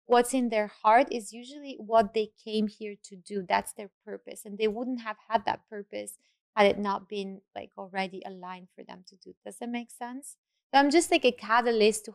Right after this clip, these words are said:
help people go into the next level and open up. And I've hel-, helped quite a few people already, and so fulfilling to watch,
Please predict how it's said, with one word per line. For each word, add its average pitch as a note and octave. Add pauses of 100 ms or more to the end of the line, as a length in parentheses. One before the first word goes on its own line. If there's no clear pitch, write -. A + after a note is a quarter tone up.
help A3+
people G#3+ (300)
go A3+
into A3
the G#3+
next G3+
level G3+
and G3
open G3+
up. F#3
And G3+
I've G#3+
hel-, - (240)
helped E4
quite B3
a A#3+
few A#3
people -
already, G#3+
and G3+ (380)
so C#4+
fulfilling A3+
to A3
watch, G3+